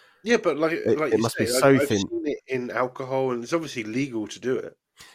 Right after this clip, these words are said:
Speaker 2: Yeah, but it's incredibly thin. It's, like, thinner than, like, when you see it on those steaks and stuff,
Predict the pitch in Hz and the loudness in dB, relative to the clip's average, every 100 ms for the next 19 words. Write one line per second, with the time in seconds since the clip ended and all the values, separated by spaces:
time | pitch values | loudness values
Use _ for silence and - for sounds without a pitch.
0 | - 175 104 - 113 - 143 107 95 95 | 2 4 4 0 -4 2 2 2 -4 -4
1 | - 78 - - - 107 92 95 - - | -4 -4 -4 -6 -4 -2 -4 -6 -6 0
2 | 117 127 120 110 - 107 95 90 - - | 2 2 0 -4 -4 -4 -2 -6 -4 -2
3 | 104 - - - - - - | -4 -4 -16 -14 -14 -14 -18